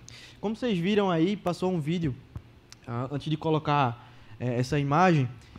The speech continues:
que fala sobre uma igreja feita à mão.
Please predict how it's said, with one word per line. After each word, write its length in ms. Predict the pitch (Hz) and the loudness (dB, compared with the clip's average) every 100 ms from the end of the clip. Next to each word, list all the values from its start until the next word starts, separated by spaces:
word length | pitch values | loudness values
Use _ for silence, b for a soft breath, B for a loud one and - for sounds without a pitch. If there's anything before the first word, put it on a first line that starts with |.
| B B | B B
que 320 | - 190 214 226 | -2 0 0 0
fala 280 | 214 214 | 2 2
sobre 380 | 226 226 202 233 | 2 0 0 0
uma 200 | 226 233 | 2 2
igreja 280 | 214 202 208 | 6 6 6
feita 240 | 208 208 | 2 0
à 40 | 220 | 2
mão. 280 | 202 151 | 2 2